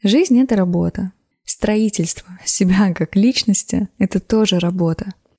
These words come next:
Осознание, понимание того, что же ты хочешь делать, — это работа. Грамотный подбор круга общения — это работа. Это не приходит просто так. Это может прийти, но спустя некоторое время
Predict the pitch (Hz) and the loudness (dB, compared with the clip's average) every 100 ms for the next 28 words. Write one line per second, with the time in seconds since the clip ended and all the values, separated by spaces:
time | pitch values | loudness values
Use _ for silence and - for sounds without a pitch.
0 | - 220 226 208 240 233 202 208 202 220 | -2 0 2 2 2 2 2 2 2 2
1 | 220 202 196 208 208 - 202 202 175 - | 2 0 0 0 -2 -2 -4 -2 -4 -2
2 | 190 175 170 185 196 190 - 190 180 170 | -2 0 0 0 0 -2 -6 -4 -2 -2
3 | 160 175 175 180 185 _ _ _ _ 196 | -2 0 -2 -4 -8 _ _ _ _ 0
4 | 190 254 240 208 220 214 220 202 233 208 | 2 2 2 0 -2 0 0 2 2 0
5 | - - 247 214 - 220 - - 208 165 | -4 0 2 0 -2 -4 -2 -2 -2 -2
6 | 165 - 214 202 196 202 220 214 202 196 | -6 -4 -4 -2 -2 0 0 0 0 -4
7 | - 220 220 214 208 202 240 247 214 - | -4 -2 2 2 2 0 0 0 0 0
8 | 214 202 202 - 220 196 180 _ _ _ | -2 0 -4 -4 -2 -2 -4 _ _ _
9 | _ _ _ - 240 269 269 269 220 - | _ _ _ -6 -2 2 2 2 0 -2
10 | 214 - 247 208 214 - 220 226 220 - | -2 2 0 0 -2 -2 2 0 0 -2
11 | 208 208 233 226 196 | 0 2 2 2 -2